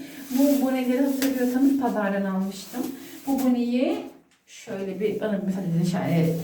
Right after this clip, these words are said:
tara-, e, tokam alıp geleyim. Saçıma direkt uygulayacağım.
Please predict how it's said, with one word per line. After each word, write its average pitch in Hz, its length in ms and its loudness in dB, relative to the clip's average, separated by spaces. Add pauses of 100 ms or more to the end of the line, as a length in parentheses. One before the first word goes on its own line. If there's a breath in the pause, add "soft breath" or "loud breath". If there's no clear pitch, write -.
tara-, 175 480 2
e, - 40 -10
tokam 160 300 -4
alıp - 200 -6
geleyim. 143 500 -6 (1500)
Saçıma 233 540 0
direkt 226 300 2
uygulayacağım. 190 880 -2